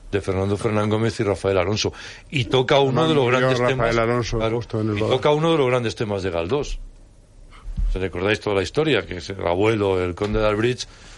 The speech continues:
Speaker 1: que quiere saber cuál, al final cuál de las dos nietas era legítima y cuál era ilegítima.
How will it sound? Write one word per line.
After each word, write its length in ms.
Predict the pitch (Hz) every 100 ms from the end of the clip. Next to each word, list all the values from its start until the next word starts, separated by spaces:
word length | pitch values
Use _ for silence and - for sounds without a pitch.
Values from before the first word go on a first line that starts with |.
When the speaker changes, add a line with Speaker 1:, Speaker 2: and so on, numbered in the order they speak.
| -
Speaker 1:
que 140 | -
quiere 220 | 98 107 101
saber 260 | 110 110
cuál, 280 | 107 113 117
al 120 | 113
final 320 | 113 101 110 110
cuál 220 | 117 113
de 60 | 110
las 180 | 104 101
dos 200 | 110 98
nietas 480 | 117 113 120 135 - - - -
era 200 | 101 107
legítima 500 | 107 - 110 113 117
y 40 |
cuál 160 | 101 104
era 140 | 98
ilegítima. 500 | 87 82 - - 120